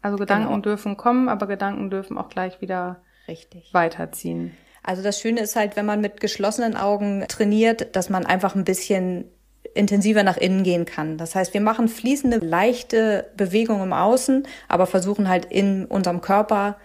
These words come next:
Speaker 2: und in unserem, äh, Geist einen Weg zu gehen, um dort die Entspannung zu bringen und das Qi, also unsere universelle Lebensenergie, überall dorthin zu senden, wo wir es benötigen. Das heißt,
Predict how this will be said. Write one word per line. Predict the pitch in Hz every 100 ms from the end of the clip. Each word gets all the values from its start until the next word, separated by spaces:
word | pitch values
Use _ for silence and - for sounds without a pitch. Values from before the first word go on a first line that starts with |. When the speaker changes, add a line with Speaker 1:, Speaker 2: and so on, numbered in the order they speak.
| - _
Speaker 2:
und | 160 -
in | 160
unserem, | 160 160 156 156
äh, | -
Geist | 147 160 190 190 -
einen | 165 160 160
Weg | 185 226 -
zu | 233
gehen, | 220 220 208
um | 185
dort | 175 175
die | 185
Entspannung | 165 - 160 175 190
zu | 196 196
bringen | 208 220 247 294 - - -
und | - 185
das | 185 175 - -
Qi, | - 233 277
also | 147 147 -
unsere | 160 156 -
universelle | 180 180 170 165 165 170
Lebensenergie, | 160 202 226 226 202 190 202 208 202 -
überall | - 202 196 185
dorthin | 156 170 - 185
zu | -
senden, | 180 175 175 - 185 180 - -
wo | 175 170
wir | 185
es | 185
benötigen. | - 170 175 180 160 156
Das | 156 151
heißt, | 147 156 -